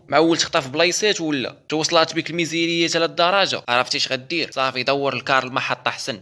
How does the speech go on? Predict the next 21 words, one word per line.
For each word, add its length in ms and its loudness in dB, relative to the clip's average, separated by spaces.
لاش 220 -2
غنمشيو 360 -4
لسوق 280 -4
الانتقالات؟ 880 -2
وكاع 260 2
اللعابه 460 0
عندهم 260 -4
طوموبيلات 600 -4
ديالو. 440 -2
والله 300 -2
حتى 240 -2
لقيتيني 540 -2
يلا 340 0
بغيت 260 -4
نقولها 440 2
ليك، 300 -6
راني 300 2
عرفتك 380 -2
بغيتي 240 -4
تقولها 420 -4
ليا، 280 -6